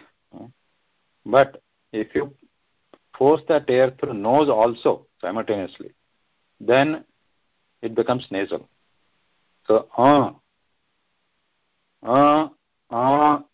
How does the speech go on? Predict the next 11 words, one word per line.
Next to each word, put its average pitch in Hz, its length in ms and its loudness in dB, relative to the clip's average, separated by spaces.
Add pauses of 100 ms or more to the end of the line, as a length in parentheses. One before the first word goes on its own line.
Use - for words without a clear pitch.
(240)
e, 143 500 -2 (200)
e. 143 600 0 (200)
So - 180 -4 (160)
all 143 320 4
the 131 220 -6 (1040)
thirteen, 117 600 -6 (640)
uh, 98 500 -8 (140)
vowels, 104 500 0 (960)
those 117 420 -2 (380)
can 113 260 2
be 117 300 -6